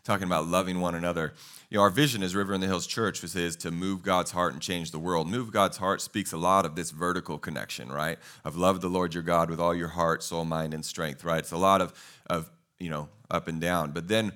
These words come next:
then what's the next verse? "And love your neighbor as yourself," right? Well, that's change the world. That's this way. And that's what we're gonna be talking about today, okay? I'm not gonna read the entire chapter, but I'm gonna walk through the entire chapter. Um, Jesus is,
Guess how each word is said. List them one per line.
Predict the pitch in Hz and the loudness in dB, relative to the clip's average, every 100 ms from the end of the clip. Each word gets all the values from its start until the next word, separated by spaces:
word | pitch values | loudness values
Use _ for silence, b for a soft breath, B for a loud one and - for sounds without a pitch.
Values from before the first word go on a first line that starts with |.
| B B - | B B -2
then | 110 131 104 | 2 4 4
what's | 107 - | 2 2
the | 110 | 0
next | 95 98 - | 2 2 2
verse? | 104 113 82 | 2 2 2
"And | 95 101 | 0 4
love | 104 92 | 4 4
your | 92 | 0
neighbor | 92 98 90 | 0 2 2
as | 85 80 | 2 2
yourself," | 78 - 120 104 78 | -4 -2 2 2 2
right? | 87 78 | 2 2
Well, | 78 | 2
that's | 98 107 | 2 2
change | - 110 98 76 | -2 -2 -2 -4
the | 80 | -4
world. | 90 78 67 | 0 0 0
That's | 82 - | -4 -4
this | 90 82 - | -6 -6 -4
way. | 65 69 | -4 0
And | |
that's | 101 131 | 0 0
what | 131 | -2
we're | 98 | -4
gonna | 101 90 | -4 -4
be | 82 | -4
talking | - 80 - 73 | 0 0 -2 -6
about | 73 67 | -4 -4
today, | 69 73 60 - b b | -6 -6 -6 -8 b b
okay? | 71 - 82 92 B B _ _ _ _ _ _ _ - | -10 -6 -4 -6 B B _ _ _ _ _ _ _ -10
I'm | 98 | 0
not | 123 156 | 4 4
gonna | 165 123 | 4 -2
read | 98 104 101 | 0 0 -2
the | 92 | -4
entire | 85 - 98 92 | -6 0 2 2
chapter, | 90 87 90 98 92 | 2 2 2 2 0
but | 92 | 2
I'm | 101 101 | 0 -2
gonna | 87 73 - | -4 -6 -8
walk | 85 87 87 - | 2 4 4 0
through | - 92 92 | -8 -2 -2
the | 92 | -2
entire | 87 90 95 92 | -4 -4 -2 -2
chapter. | 90 92 90 92 92 - B B B - | -2 -2 -2 -4 -6 -8 B B B -2
Um, | 87 80 67 71 _ B B B B | -2 -2 -6 -12 _ B B B B
Jesus | - 117 110 101 104 104 | -2 0 2 0 0 0
is, | 92 90 - - | 0 0 -4 -6